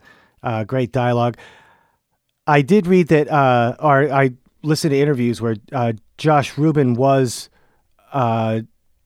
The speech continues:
talking a lot about being involved in the writing or the rewriting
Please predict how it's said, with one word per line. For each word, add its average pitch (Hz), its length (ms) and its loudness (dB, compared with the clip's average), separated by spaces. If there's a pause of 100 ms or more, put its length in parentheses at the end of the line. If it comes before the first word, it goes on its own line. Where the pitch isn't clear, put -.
talking 151 380 0
a 117 40 -2
lot 135 240 2
about 123 220 0
being 123 200 2
involved 120 400 -2
in 110 80 -2
the 104 80 -2
writing 120 520 -2
or 113 340 -6
the 107 120 -6
rewriting 117 720 -4